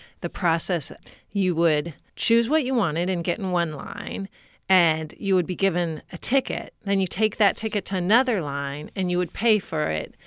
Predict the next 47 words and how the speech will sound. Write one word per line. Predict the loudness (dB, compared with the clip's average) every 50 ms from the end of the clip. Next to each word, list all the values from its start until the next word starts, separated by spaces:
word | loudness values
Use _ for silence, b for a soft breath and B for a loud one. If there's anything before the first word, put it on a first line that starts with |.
| B B B B B
Then | 2 4 4
you'd | 4 4
get | 4 2 2
another | 2 2 2 2 2 2 2 2 0
ticket | -2 -2 -4 -4 -4 -2 -4 -4 -4
and | -6 -8
take | -6 -6 -6 -4 -2
that | 0 0 0 0 0
ticket | -4 -6 -6 -6 -8 -8
to | -6 -4
yet | -4 -2 -2
another | -2 0 2 2 2 2 2 0
line | 0 0 -2 -2 -4
to | -4 -4
get | -4 -4 -2
your | -2 -2 0
item. | 2 2 2 0 -2 -4 -6
So | -8 -6 -4 -4 -4 -4 B B B B B B B
I | -4 -2
joked | 0 2 0 0 0 -2
it | -2 0
was | 0 0 -2 -2 -2
a | -2 -2 -2
way | 0 0 2 4 4 4 2
to | 0 -4
keep | -10 -8 -6 -6 -4 -4
down | -2 -2 -2 -2 -2
consumerism | -4 -4 -6 -6 -6 -6 -4 -4 -4 -4 -4 -6 -6 -6 -6 -6 -6 -6
because, | -8 -8 -6 -4 -4 -2 -2 -4 -6 -8 B B B B B B
uh, | -2 -2 0 0 -2 -4
it | -6 -6 -6
just | -4 -6 -6 -4
took | -4 -4 -4 -4
too | -6 -6 -6 -4
long. | -4 -4 -4 -4 -2 -2 -2 -2 -4
<laughs> | 2 4
You'd | 4 6 6
have | 4 4 2 0
to | 0 2
go | 4 4 4
through | 4 4 2 2 2 B B B B B B B
multiple | 6 8 8 8 6 4 0 2 2 4
lines, | 6 6 6 6 4 2 2
or | 2 2
we'd | 2 2 0 0
call | 0 2 2 2 2 0
'em | -2